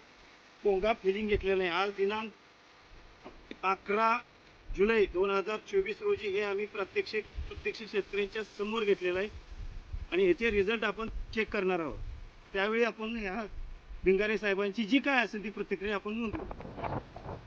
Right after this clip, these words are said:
आज आपण, अ, मनशा मार्केटिंगमध्ये आपलं सर्वांचं स्वागत आहे. आज आपण आहोत आवे येथील शेतकरी कुंडलिक भिंगारे यांच्या शेतात. पाच सात दोन हजार चोवीस रोजी आम्ही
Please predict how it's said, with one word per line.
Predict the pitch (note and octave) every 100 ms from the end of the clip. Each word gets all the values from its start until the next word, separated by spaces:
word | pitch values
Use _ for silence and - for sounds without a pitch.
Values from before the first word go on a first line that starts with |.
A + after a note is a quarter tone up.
| - -
आज | - F3
आपण, | F#3 F3 F#3+ F#3
अ, | F#3+ F#3+ F#3+ F#3+ F#3+ F#3+ - - - - -
मनशा | D#3+ - F#3+
मार्केटिंगमध्ये | F#3 E4+ - - - - - - - -
आपलं | - - -
सर्वांचं | - - - -
स्वागत | E3 D3+ D3+
आहे. | - - C3 A2+ - - - - -
आज | - -
आपण | - - -
आहोत | - D#3+ F#3+ -
आवे | D#3+ E3
येथील | E3 D#3 D#3+ -
शेतकरी | E3 - E3
कुंडलिक | - - D#3 E3 E3+
भिंगारे | D3 C#3+ D#3 D#3+
यांच्या | D3+ D3 E3 -
शेतात. | E3 C#3+ D3
पाच | F#3+ - -
सात | F#3
दोन | - F3+ F3+
हजार | E3+ F3 F3+ - - - E3+ - - - -
चोवीस | F3+ G3 -
रोजी | - -
आम्ही | F3+ E3